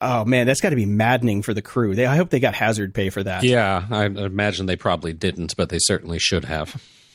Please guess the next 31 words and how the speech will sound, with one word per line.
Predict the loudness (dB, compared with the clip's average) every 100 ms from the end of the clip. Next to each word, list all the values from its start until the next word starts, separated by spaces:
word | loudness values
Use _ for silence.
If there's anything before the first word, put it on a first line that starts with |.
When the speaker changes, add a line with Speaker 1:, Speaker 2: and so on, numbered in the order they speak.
| 0
Speaker 1:
Oh, | 2 2 2
definitely, | 2 2 2 0 0 -4 0
definitely. | 0 0 -2 -4
Spending | 0 0 0
that | -2 -2
much | -4 -2
time | 0 2
in | 0 0
that | 0 2
house | 0 2 0 -2 -2
with | -4 2
those | 2 2
people | 2 0 2 0 -2 _
away | 0 0
from | 0 0
your | 0 0
family. | 0 0 2 2 0 -2 -16 _
Speaker 2:
Mm-hmm. | 2 4 2 -2
Speaker 1:
<laughs> | _ _ -20 -18 -12 -2
I | 2
think | 4 4
that's | 4
more | 2
torturous | 4 2 2 2 2
than | 2
actually | 0 0 -2
being | -2 -2
on | -2
the |
show, | -4 -4
probably. | -4 -6 -6 -6